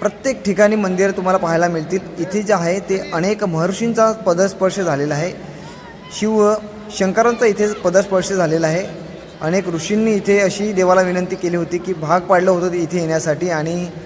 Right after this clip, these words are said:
ह्या पावनभूमीला पावन करण्यासाठी शिवाचं अस्तित्व महत्त्वाचं आहे. आणि म्हणूनच ही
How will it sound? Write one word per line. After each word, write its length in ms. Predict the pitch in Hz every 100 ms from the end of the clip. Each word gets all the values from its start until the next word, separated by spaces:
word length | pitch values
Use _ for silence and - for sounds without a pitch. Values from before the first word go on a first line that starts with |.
| - -
ह्या 180 | 185 208
पावनभूमीला 880 | 208 165 160 196 180 160 196 190 139 - - - - - -
पावन 280 | 151 151 160
करण्यासाठी 720 | 160 156 156 151 170 165 135 127 - - -
शिवाचं 320 | 180 185 220 202
अस्तित्व 460 | 151 185 160 165
महत्त्वाचं 480 | 170 147 143 147 143
आहे. 160 | 131 143 - - -
आणि 180 | 143 151
म्हणूनच 380 | 147 165 208 -
ही 340 | 170 190 202